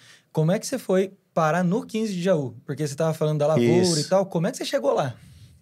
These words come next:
Speaker 2: Então, lá em, lá em Taquaritinga, meu irmão, como jogava, ele é mais velho que eu,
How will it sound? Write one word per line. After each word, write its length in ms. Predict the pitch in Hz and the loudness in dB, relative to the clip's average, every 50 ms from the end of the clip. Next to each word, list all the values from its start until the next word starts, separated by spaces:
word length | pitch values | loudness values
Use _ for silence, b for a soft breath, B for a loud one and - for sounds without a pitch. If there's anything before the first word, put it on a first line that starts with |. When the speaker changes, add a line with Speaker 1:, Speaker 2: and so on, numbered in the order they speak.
| _ - | _ -10
Speaker 2:
Então, 320 | 180 - 143 120 113 113 | 0 4 4 4 6 6
lá 120 | 127 160 208 | 4 4 4
em, 160 | 220 220 - _ | 2 -2 -4 _
lá 220 | 143 156 170 185 | 2 2 4 4
em 40 | 202 | 2
Taquaritinga, 760 | 185 180 147 - 143 139 131 101 - - 151 175 180 139 117 | 2 0 0 2 2 2 2 0 -2 0 0 2 2 2 2
meu 100 | 117 120 | 2 2
irmão, 320 | 127 131 127 127 139 143 139 | 2 2 2 2 0 0 -2
como 340 | 117 - 131 127 123 117 107 | -4 -4 -2 0 0 0 2
jogava, 520 | 104 107 104 107 107 107 101 98 95 98 | 2 2 4 4 4 4 4 2 2 2
ele 320 | 98 95 95 95 95 95 | 0 -4 -4 -6 -4 -2
é 60 | 101 101 | -2 0
mais 200 | 101 101 98 90 | 0 0 0 2
velho 220 | 98 98 95 95 | 0 0 0 0
que 140 | 90 - 95 | -4 -4 -2
eu, 280 | 104 123 143 139 107 | 0 2 2 0 0